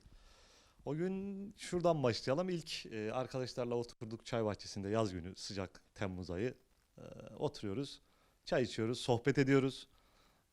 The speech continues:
E, bir telefon geldi. E, "Ya, bir İstanbul'da köprü kapatılmış, bir şeyler oluyormuş, de-, darbe oluyor diyorlar." falan dedi. Herkes telefonunu açtı, sosyal medyadan takip etmeye başladık.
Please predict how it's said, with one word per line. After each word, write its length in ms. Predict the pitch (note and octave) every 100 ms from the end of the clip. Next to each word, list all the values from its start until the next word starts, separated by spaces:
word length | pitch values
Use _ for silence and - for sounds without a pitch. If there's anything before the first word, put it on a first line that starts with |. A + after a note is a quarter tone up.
| -
E, 160 | -
bir 60 | D3
telefon 500 | - D#3+ D#3 D#3+ D#3+ - _ _ -
geldi. 500 | A#2 G#2 B2+ D#3 - D#3
E, 60 | A2 G#2+ G#2 G#2+ A2+ - D3+ C3
"Ya, 260 | C3 A#2+
bir 180 | C3 D3+
İstanbul'da 560 | C#3+ - D3 D3 C#3+ D3
köprü 300 | C#3 - E3
kapatılmış, 760 | D#3+ B2 - G#2 G2 - - -
bir 40 | -
şeyler 280 | C3 B2+
oluyormuş, 680 | C#3 B2+ A2+ G2 F#2 - - _
de-, 260 | B2+ B2+ A2+
darbe 260 | A#2+ A#2 D#3
oluyor 440 | D#3 C3 A#2 G#2
diyorlar." 360 | G#2+ G2 F#2+ -
falan 300 | - F#2+ F#2 F2+ - _ - _ -
dedi. 300 | G2 D#3 A#3+ - _ - - _ _ -
Herkes 340 | F#3 F3 G3
telefonunu 440 | G3+ F#3+ E3+ F#3+ F#3
açtı, 260 | D#3+ -
sosyal 360 | F3 F3 - F3
medyadan 360 | E3+ E3 E3+
takip 320 | E3 E3+ D#3+ D#3+
etmeye 300 | D#3 C#3+ B2
başladık. 520 | G#2+ - A#2 F3+